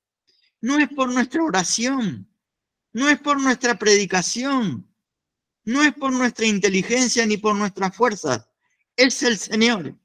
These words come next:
Y eso es lo que descubrió Juan,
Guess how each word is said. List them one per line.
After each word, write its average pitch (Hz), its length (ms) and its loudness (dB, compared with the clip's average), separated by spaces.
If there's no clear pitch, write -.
Y 190 140 0
eso 262 200 2
es 254 60 2
lo 226 140 0
que 214 120 6
descubrió 214 460 0
Juan, 220 460 2